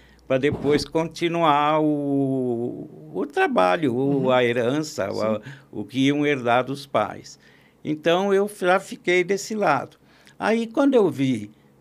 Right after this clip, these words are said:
Speaker 1: que lá era isso só, que era pra trabalhar e ter um salário razoável, aí foi que eu prestei vestibular na usp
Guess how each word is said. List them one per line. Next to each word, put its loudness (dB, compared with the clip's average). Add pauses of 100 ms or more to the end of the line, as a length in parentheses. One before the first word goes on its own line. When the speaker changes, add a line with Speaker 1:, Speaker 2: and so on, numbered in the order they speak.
Speaker 1:
que -2
lá 2
era 4
isso -4
só, 0
que -6
era 2
pra -8
trabalhar 0
e -8
ter -8
um -6
salário -2
razoável, -4 (400)
aí 2
foi 0
que -6
eu -2
prestei -4
vestibular 0
na 0
usp -6